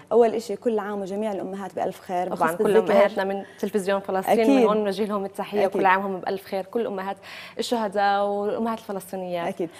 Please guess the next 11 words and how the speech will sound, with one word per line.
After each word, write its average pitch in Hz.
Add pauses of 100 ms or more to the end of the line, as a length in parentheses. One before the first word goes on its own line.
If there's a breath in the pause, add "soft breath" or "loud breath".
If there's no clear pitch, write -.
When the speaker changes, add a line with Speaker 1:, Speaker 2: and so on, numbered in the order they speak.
(160 loud breath)
Speaker 1:
طبعا 202
بخص 254
بالذكر 214
ماما 208
وأم 202
زوجي 185
الغاليات 185
أكيد 180
على 156
قلبي 170
يعني، 165